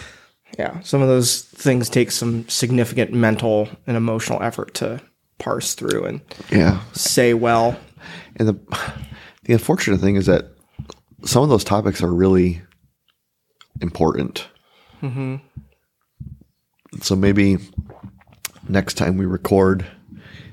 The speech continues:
Speaker 2: we should say, "Okay, when is our emotional and spiritual energy at its peak?"
Speaker 1: Yeah.
Speaker 2: In order to tackle some of these things, 'cause usually Thursdays for us,
Speaker 1: It's our Friday.
Speaker 2: it's our Friday,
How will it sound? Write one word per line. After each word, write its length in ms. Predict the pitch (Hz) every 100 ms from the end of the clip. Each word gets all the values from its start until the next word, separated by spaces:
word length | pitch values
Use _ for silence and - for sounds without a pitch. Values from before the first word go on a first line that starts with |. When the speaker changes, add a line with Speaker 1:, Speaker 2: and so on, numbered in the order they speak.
| -
Speaker 2:
we 80 | -
should 160 | 92 -
say, 180 | - 87
"Okay, 500 | 101 - 95 87 92 107 - _ _
when 200 | - 113
is 160 | 139 107
our 220 | 95 92
emotional 680 | 95 92 90 - 92 92 85
and 160 | - -
spiritual 520 | - 90 90 95 -
energy 600 | 95 92 90 92 95 92 - _ _ - - - 104
at 280 | 95 -
its 380 | 90 80 - - -
peak?" 500 | - 160 120 - - _
Speaker 1:
Yeah. 300 | - 123 117 - _ _ _
Speaker 2:
In 80 | 104
order 200 | 101 92
to 140 | 90 92
tackle 420 | - 95 - 87
some 260 | - 87
of 60 | 85
these 180 | 90 90
things, 140 | 85
'cause 180 | - 90
usually 320 | 101 131 95 - - - - - -
Thursdays 520 | 104 110 113 135 127
for 220 | - 85
us, 340 | 87 113 - - _ _ _ _ -
Speaker 1:
It's 120 | 180
our 80 | 139
Friday. 520 | - 147 131 110 107 151
Speaker 2:
it's 140 | 110 98
our 100 | 92
Friday, 560 | - 92 92 87 92